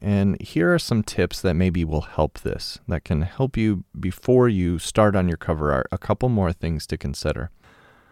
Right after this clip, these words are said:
The first one, this is a really basic one, but make sure that you get your technical specs right. The best thing that you can do is check a source like Apple. It has a whole, like,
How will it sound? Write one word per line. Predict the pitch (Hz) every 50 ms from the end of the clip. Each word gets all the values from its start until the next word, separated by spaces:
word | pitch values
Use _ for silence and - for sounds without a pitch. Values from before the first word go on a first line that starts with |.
| _ _ _ _ _
The | - 127
first | 120 - 180 190 - -
one, | 147 127 120 117 110 -
this | 117 123 -
is | 139 123 107
a | 101 90 87
really | 87 92 90 87 82
basic | 73 76 73 76 - - 73 -
one, | 76 78 76
but | 73 85 95
make | 117 120 131
sure | - - 127
that | 120 110 92
you | 98 98
get | 87 95 64
your | 85 87
technical | 82 - - 87 - - 92 87 - 85 80
specs | - - - 73 69 - - - _
right. | - 50 53 57 53 - - - - _ _ - - - - - - -
The | - 98
best | 104 123 147 -
thing | - 165 160 147
that | 131 92
you | 95 104
can | - 104
do | 92 92 92 90
is | 87 87
check | - - 113 110
a | 107
source | - - - 101 95 - -
like | 78 76 -
Apple. | - 82 78 - - 92 92 87 85
It |
has | 95 95 92 92
a | 87
whole, | - 87 90 92 90 85 -
like, | - 78 76 65 - -